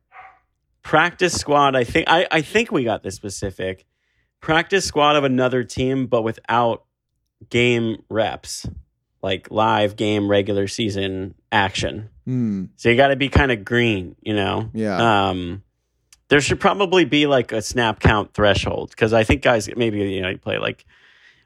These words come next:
Speaker 1: week seventeen, you know, whatever, uh, everybody's injured or something, it's your rookie year, and then you're a second year guy, you should be eligible. But, um,
Speaker 2: <laughs> You should
Speaker 1: we
Speaker 2: be
Speaker 1: could,
Speaker 2: guy
Speaker 1: we can,
Speaker 2: eligible.
Speaker 1: we can make a determination on that prior to the draft.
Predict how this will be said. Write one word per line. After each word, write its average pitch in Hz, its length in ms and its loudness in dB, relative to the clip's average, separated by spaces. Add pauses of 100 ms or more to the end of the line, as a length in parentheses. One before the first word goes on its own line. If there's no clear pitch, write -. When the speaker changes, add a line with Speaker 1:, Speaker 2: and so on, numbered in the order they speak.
Speaker 1:
week 117 200 4
seventeen, 113 880 2
you 110 80 0
know, 98 260 -6
whatever, 101 480 2
uh, 95 340 0
everybody's 104 440 0
injured 104 380 0
or 95 60 -2
something, 104 320 -2
it's 95 220 -4
your 98 100 -6
rookie 98 260 -8
year, 98 160 0
and 95 100 -2
then 95 80 -2
you're 95 140 -4
a 87 60 -6
second 110 360 0
year 95 160 -4
guy, 87 260 -2
you 92 120 -4
should - 200 -10
be 90 240 -10 (360)
eligible. 90 680 -4
But, 117 280 2 (640)
um, 95 300 2
Speaker 2:
<laughs> 82 120 -2
You 151 100 4
should 131 180 -4
Speaker 1:
we 143 100 6
Speaker 2:
be 123 40 0
Speaker 1:
could, 165 120 4
Speaker 2:
guy 104 160 -6
Speaker 1:
we 165 140 6
can, 185 220 2
Speaker 2:
eligible. 151 160 0
Speaker 1:
we 151 120 4
can 165 200 4
make 143 240 2
a 131 60 4
determination 110 640 -4
on 95 100 -2
that 90 200 -6
prior 92 280 -2
to 101 100 -8
the 92 100 -8
draft. 73 500 -10